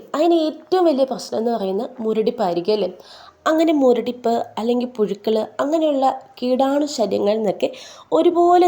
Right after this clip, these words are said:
നമുക്ക് ഒറ്റ മരുന്ന് യൂസ് ചെയ്താൽ ഇതിനെല്ലാത്തിനും നല്ലതായിരിക്കും. അതും ജൈവമാണെങ്കിൽ നമ്മുടെ ഹെൽത്തിനും അത് നൂറ് ശതമാനം ഗുണം തന്നെയായിരിക്കും കേട്ടോ.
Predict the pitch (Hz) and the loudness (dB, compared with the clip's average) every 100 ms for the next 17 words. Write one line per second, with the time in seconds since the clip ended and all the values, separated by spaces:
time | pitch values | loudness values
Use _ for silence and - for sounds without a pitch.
0 | 311 240 - - - 233 - 320 311 277 | 4 2 -2 -6 -4 -6 -2 4 4 4
1 | 285 262 254 - 247 233 247 - 285 262 | 2 2 0 0 -2 0 -2 -2 0 2
2 | 240 247 240 262 233 202 208 180 - - | 2 -2 0 2 2 2 2 0 -2 -12
3 | - 269 311 269 277 254 285 381 339 269 | -6 0 0 2 2 2 0 2 2 2
4 | 240 339 - - 247 254 311 403 320 269 | 0 -2 -8 -4 2 4 4 4 4 2
5 | 254 294 302 220 220 247 233 254 254 262 | 2 0 0 -2 2 4 4 2 0 0
6 | 240 220 226 247 202 208 220 240 254 240 | 0 2 0 -2 -4 0 2 4 4 4
7 | 208 185 208 202 196 | 4 2 0 0 0